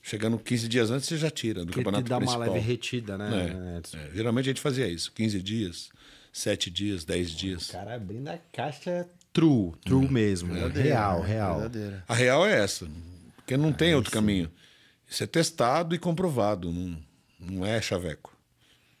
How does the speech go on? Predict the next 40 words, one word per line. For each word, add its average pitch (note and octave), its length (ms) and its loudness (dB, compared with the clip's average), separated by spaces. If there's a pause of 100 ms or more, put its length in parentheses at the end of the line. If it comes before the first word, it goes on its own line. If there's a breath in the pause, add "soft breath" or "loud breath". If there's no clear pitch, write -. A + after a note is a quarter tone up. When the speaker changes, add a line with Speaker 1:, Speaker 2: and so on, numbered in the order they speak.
(380 soft breath)
Speaker 1:
Isso F2 160 -6
é F#2 40 -2
real B2+ 280 2
mesmo, F2 300 0
isso - 140 -2
Speaker 2:
E, - 20 2
Speaker 1:
aconteceu. A#2 460 4
Speaker 2:
e D3 120 6
se, D3+ 60 6
você C#3 180 4
se D#3 160 2
provisionou, E3 800 2
né, C3 140 2
pra A#2+ 220 0
chegar A#2 420 -2
nesse A#2+ 340 -2
Mundial A2+ 640 2
e G3+ 100 -2
tá D#3+ 320 0
podendo B2 460 -2
usufruir A#2+ 540 -2
dessa A#2 240 -2
quantidade, G#2 600 -2
né? F#2+ 120 -4
Porque G#2 340 -4
Speaker 1:
Hum, F2+ 120 -4 (220)
isso. F#2 120 -4
Speaker 2:
não A#2 180 -2
era, A2+ 640 -4 (340)
não G#2+ 160 -10
era G2+ 160 -4
um D3+ 200 -4
recurso A#2+ 1080 -2
Speaker 1:
É. D2 60 -12 (720 soft breath)
Speaker 2:
abundante, A2 840 0
né? F#2 180 -6 (120)
Speaker 1:
Não, D#2+ 260 -4 (240)
não F2+ 220 -2
era E2 100 0
abundante, F#2+ 560 -4